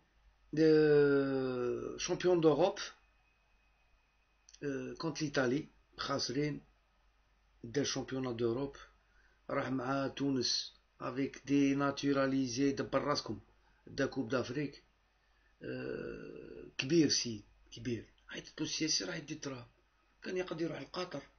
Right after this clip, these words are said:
كان يقعد في تونس. صاي، دا لي تيتر راه يدي الدراهم. Euh,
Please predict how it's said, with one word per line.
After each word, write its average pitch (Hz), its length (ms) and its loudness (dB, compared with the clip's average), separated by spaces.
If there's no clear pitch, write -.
كان 190 160 0
يقعد 151 240 2
في 156 200 -2
تونس. 170 500 -4
صاي، 214 400 -2
دا 147 220 2
لي 196 140 -2
تيتر 214 260 -6
راه 185 80 -6
يدي 160 180 -4
الدراهم. 127 380 -6
Euh, 143 460 -2